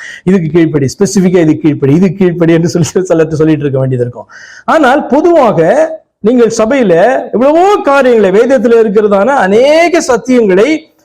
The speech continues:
நீங்கள் தொடர்ந்து கேட்டுக்கொண்டு இருக்கிறீர்கள். அத்தனை என்னவாய் காணப்படுது? ஆண்டவருடைய கற்பனைகளும் அவருடைய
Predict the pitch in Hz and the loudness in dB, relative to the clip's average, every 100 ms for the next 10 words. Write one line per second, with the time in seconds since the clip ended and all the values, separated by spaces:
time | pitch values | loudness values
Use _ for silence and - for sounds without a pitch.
0 | _ 196 247 240 - 214 269 311 349 370 | _ -2 0 0 0 0 0 0 0 0
1 | 302 311 285 262 240 233 196 208 190 185 | 0 0 2 2 2 2 2 2 2 2
2 | 160 170 226 320 254 254 269 208 208 190 | 0 0 0 0 0 2 2 2 0 -2
3 | 170 214 262 180 185 240 247 220 202 190 | 0 0 0 -2 -6 -6 -2 0 2 2
4 | 175 156 - 175 - 208 165 160 151 143 | 2 0 -2 -6 -2 -2 0 0 0 -2
5 | 127 - _ _ _ 165 202 185 185 | -6 -10 _ _ _ -2 0 2 2